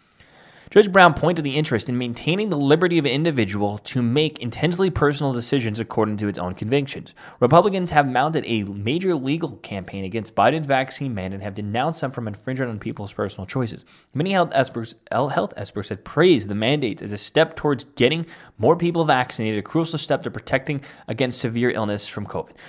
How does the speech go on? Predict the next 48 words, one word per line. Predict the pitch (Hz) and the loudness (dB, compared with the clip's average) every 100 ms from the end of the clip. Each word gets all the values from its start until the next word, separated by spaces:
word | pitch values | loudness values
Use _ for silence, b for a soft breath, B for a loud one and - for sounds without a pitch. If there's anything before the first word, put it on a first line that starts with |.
| B | B
You | 196 | 8
know | 262 | 8
what | 190 | 10
else | 190 190 | 8 6
will | 202 | 4
protect | 202 180 165 185 | 4 0 0 0
from | 180 165 | -2 -6
severe | 165 160 165 | -4 -2 0
illness | 170 160 | 0 -2
against | 156 156 151 | -4 -6 0
covid | 165 160 165 B B | 2 2 -2 B B
is | 151 | -2
if | 151 - | 0 0
everyone's | 165 233 - 131 | 0 10 10 10
mandated | 120 143 226 240 202 | 6 2 2 0 0
to | |
wear | 185 170 156 - - | 4 4 4 0 4
a, | 127 - - 113 - | 4 4 0 0 4
a | |
hazmat | 143 131 123 107 95 | 6 6 4 -4 -6
suit, | - 87 - b b b | -8 -10 -12 b b b
if | 135 135 - b b - | 2 2 -2 b b -4
the | 143 135 | 8 8
police | 135 135 131 214 214 - | 8 -4 -4 0 0 0
are | 135 | -4
showing | - 196 208 | 0 2 2
up | 196 170 | 0 2
door | 151 175 | 6 6
to | 233 | 6
door, | 196 160 156 | 2 4 4
forcefully | 131 - 190 185 190 | 2 0 0 0 -2
holding | 139 180 202 | 2 4 2
people | - 190 185 | -4 -6 0
down | 170 143 | 2 4
and | 151 127 | 2 -4
injecting | 107 139 143 | 2 2 2
them | 131 | -4
in | 127 | 2
vaccines. | 117 110 - 98 - B - | 4 4 0 -10 -10 B 0
You, | 196 - - b | 2 2 -4 b
you, | - 175 - | -4 -4 -4
you | 170 | -4
want | 190 254 262 | 4 4 6
to | 233 | 4
prevent | 175 190 135 123 180 170 | 6 6 6 6 4 4
people | 170 190 196 | 2 4 6
from | 170 180 | 6 6
dying, | 160 165 196 233 | 8 8 8 4